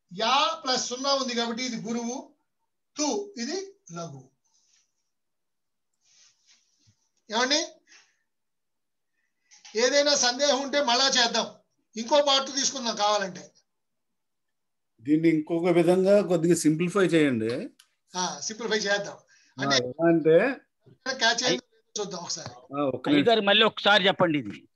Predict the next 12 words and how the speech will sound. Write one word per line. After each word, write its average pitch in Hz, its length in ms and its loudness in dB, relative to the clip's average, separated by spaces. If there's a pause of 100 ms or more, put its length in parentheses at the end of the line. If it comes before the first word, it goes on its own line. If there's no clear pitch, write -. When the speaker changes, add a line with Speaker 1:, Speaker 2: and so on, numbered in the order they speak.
Speaker 1:
అయ్యా, 208 240 2
ఆ, 190 340 2
చెప్తారు. - 360 -10 (260)
Speaker 2:
ఒక 135 280 -2
వాక్యం. 151 340 -2
Speaker 1:
చెప్పండి, 269 440 -8
మీరు 277 200 0
ఏదో 269 120 2
ఒకటి 262 120 -2
చెప్తున్నారు. 269 460 -4 (500)
Speaker 2:
ఆ, 139 260 -2 (560)
చెప్పమంటారా? 156 580 4